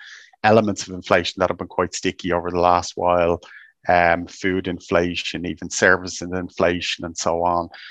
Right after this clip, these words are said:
So I think those are the things to watch over the next number of months with regard to the E C B. As far as investors see things panning out over the next twelve months,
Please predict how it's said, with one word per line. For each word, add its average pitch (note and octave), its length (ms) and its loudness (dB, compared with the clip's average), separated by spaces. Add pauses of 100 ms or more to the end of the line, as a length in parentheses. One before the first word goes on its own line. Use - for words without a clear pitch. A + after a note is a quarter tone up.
(180)
So F#2 280 2
I G#2 40 -2
think G#2+ 200 -2
those A2 260 4
are G#2+ 60 -2
the F#2 140 -6
things - 300 -6
to - 80 -10
watch F2+ 360 0
over F2 160 -4
the F2+ 80 -2
next F2 320 -4
number F2+ 220 -6
of E2+ 120 -10
months F2+ 320 -8
with F2 120 -10
regard F2 380 0
to G2+ 100 -14
the F#2 80 -10
E E2+ 160 -8
C - 240 -10
B. F2 320 -6 (580)
As A2+ 140 2
far A#2+ 260 6
as A#2+ 120 0
investors A2 680 2
see C#3 200 0
things B2+ 320 -4
panning A#2+ 340 0
out A2+ 140 6
over A2+ 180 0
the A2+ 100 2
next A2+ 260 -2
twelve A2 340 4
months, A2 320 -4